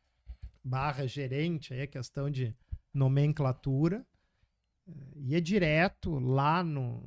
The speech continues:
no, no C T em Eldorado pra olhar treinamento, conversar com, com os profissionais de lá pra fazer essa interligação.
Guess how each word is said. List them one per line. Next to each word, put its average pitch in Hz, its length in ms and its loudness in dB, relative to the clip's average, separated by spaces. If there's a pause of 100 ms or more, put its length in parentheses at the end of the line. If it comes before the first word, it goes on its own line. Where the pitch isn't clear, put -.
(100)
no, 113 640 -6
no 110 260 -6
C - 260 -6
T 131 280 -2
em 139 160 -2
Eldorado 127 840 -4 (540)
pra 151 160 -4
olhar 180 340 4
treinamento, 180 680 0
conversar 135 800 -6
com, 135 300 -4
com 127 220 -6
os - 160 -6
profissionais 135 1300 -4 (560)
de 120 140 2
lá 151 460 6 (320)
pra 160 180 4
fazer 151 340 2
essa 156 260 2
interligação. 170 920 2